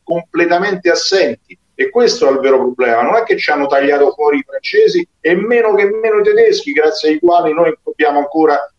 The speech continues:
e grazie a loro e grazie a noi, abbiamo ancora insieme, abbiamo ancora una, una, un'economia che funziona. In realtà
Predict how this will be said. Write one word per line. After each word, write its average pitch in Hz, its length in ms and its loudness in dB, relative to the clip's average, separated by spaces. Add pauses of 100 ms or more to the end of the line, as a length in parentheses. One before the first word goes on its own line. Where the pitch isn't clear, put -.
e 117 200 -8 (440)
grazie - 340 -2
a - 20 2
loro 135 220 4
e 113 40 0
grazie 113 320 0
a 123 60 0
noi, 104 280 0 (220)
abbiamo 127 380 -2
ancora 139 560 0
insieme, 120 580 -2 (180)
abbiamo 139 340 -2
ancora 147 320 0
una, 131 320 0
una, 127 340 -4
un'economia 131 560 -4
che 117 160 0
funziona. - 560 -12 (420)
In 240 240 2
realtà - 600 0